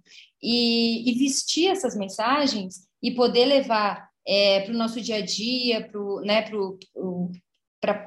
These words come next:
passar essa mensagem pra pessoas no nosso entorno, né, nas nossas relações, é, me pareceu uma ideia muito boa. É, eu, eu,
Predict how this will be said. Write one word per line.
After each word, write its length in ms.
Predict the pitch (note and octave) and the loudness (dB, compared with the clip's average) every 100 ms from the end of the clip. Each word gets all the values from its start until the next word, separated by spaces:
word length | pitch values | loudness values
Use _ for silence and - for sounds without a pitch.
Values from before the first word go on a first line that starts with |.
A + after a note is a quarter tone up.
| - | -2
passar 300 | A3+ G#3 C#4 | 0 2 2
essa 120 | C#4+ | 4
mensagem 440 | C#4 B3+ B3 A#3+ A#3 | 4 6 4 2 -2
pra 120 | A3+ | -4
pessoas 380 | G#3+ G#3 A3 A3+ | -6 -6 -6 -4
no 80 | A3 | -4
nosso 240 | G#3 G3+ | -4 -4
entorno, 500 | F#3+ - A3 B3+ G#3+ | -10 -2 2 4 4
né, 140 | G3 | 2
nas 180 | G#3 G3 | 0 0
nossas 300 | G3+ F#3+ G#3 | -4 -8 -8
relações, 720 | G3 F#3 F3+ G#3 A3+ C4+ C4+ - _ _ - | -2 0 0 0 2 2 2 -6 _ _ 0
é, 360 | G3 G#3 G#3+ | 4 6 6
me 100 | A#3+ | 6
pareceu 340 | B3 C4+ C4+ D4+ | 6 6 6 6
uma 140 | C#4+ | 4
ideia 220 | C#4+ C#4 | 4 6
muito 260 | C#4 C4 C#4 | 4 2 0
boa. 420 | C4 A#3+ A3 - - - _ - | 2 4 2 -8 -16 -20 _ -4
É, 320 | G#3 G#3+ G#3 | 0 0 2
eu, 200 | A#3+ C4 | 4 4
eu, 600 | A#3 A#3+ B3+ C4 B3 A#3 | 4 2 2 0 -4 -6